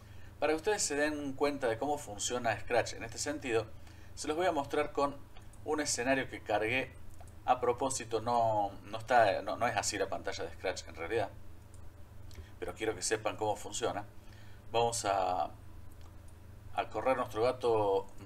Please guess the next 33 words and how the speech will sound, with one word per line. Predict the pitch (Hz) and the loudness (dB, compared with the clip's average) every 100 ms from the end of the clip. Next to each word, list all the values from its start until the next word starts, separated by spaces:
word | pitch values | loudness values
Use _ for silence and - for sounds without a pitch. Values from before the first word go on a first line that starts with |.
| 101 | -4
lo | 104 | 0
vamos, | 113 113 110 - - - - - - - - | 0 0 -4 -8 -10 -12 -12 -12 -14 -14 -6
vamos | 92 95 | -6 -4
a | |
dejar | 101 117 107 | -2 -2 0
por | 95 | 0
aquí, | - 107 - - - - - - - - | -2 -6 -8 -12 -12 -14 -14 -14 -12 -10
simplemente | - 139 135 147 147 | -6 0 4 4 2
para | 123 117 | 4 2
que | |
ustedes | 110 - 131 131 | 2 -2 -2 2
vean | 135 127 - | 4 2 2
cómo | 156 156 | 0 2
se | - 120 | 0 -4
estructura | - 120 156 156 143 | -4 -2 4 6 8
la | 120 | 8
ventana, | 107 104 147 127 | 4 4 4 6
la | 107 107 | 6 6
pantalla | 107 139 139 127 | 6 6 2 0
de | 104 | 2
trabajo | 107 110 - 101 | 6 6 6 0
de | - | -4
Scratch. | - 85 - - - - - - - | -4 -6 -6 -12 -12 -12 -12 -14 0
La | 131 131 | 4 8
pantalla | 143 180 185 165 143 | 8 8 4 4 2
de | 147 | 2
Scratch | - 156 156 - | 4 4 4 0
tiene | 147 139 139 - - - - - - | 0 2 2 0 -10 -12 -12 -16 2
cuatrocientos | 147 147 156 160 214 180 | 4 6 4 4 0 2
ochenta | - 135 165 156 - | 2 2 0 0 4
puntos | 180 151 120 110 | 4 4 -4 4
de | |
ancho | 117 143 - 185 | 4 4 0 -4